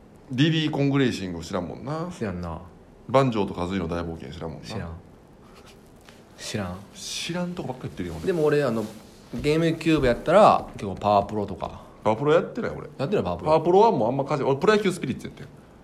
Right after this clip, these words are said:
Speaker 2: プロスピ派か。
Speaker 1: そっちから言ってん、俺。
Speaker 2: あー。
Speaker 1: ゲームキューブやったら俺、マリオカートダブルダッシュが一番好きやった。
Speaker 2: あ、ダブルダッシュな。
Speaker 1: ダブルダッシュが一番おもろかった、俺。
Speaker 2: おもろい、あれは。
Speaker 1: うん。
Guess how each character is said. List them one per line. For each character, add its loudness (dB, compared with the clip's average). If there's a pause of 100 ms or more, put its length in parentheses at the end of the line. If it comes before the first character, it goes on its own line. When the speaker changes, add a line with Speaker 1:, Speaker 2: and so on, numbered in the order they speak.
(120)
Speaker 2:
プ -6
ロ -2
ス -8
ピ -6
派 0
か。 6
Speaker 1:
そ 2
っ -4
ち -2
か 6
ら 6
言 0
っ -12
て -10
ん、 -10
俺。 -14
Speaker 2:
あ -4 (720)
ー。 -2
Speaker 1:
ゲ 6
ー 6
ム 6
キ 4
ュ 8
ー 6
ブ 8
や 8
っ 0
た 6
ら 10
俺、 8 (240)
マ 8
リ 8
オ 10
カ 4
ー 8
ト 0
ダ 6
ブ 4
ル 6
ダ 8
ッ 0
シ -2
ュ 0
が 4
一 -6
番 -2
好 -8
き -10
や 2
っ 4
た。 2
Speaker 2:
あ、 -
ダ 4
ブ 4
ル 6
ダ 6
ッ 0
シ -8
ュ -6
な。 0
Speaker 1:
ダ 6
ブ 4
ル 6
ダ 12
ッ 2
シ -2
ュ 2
が 4
一 0
番 0
お 0
も -6
ろ -6
か -12
っ -10
た、 -12
俺。 -6
Speaker 2:
お -2
も 4
ろ 0
い、 -4
あ -2
れ -6
は。 -4
Speaker 1:
う 0
ん。 0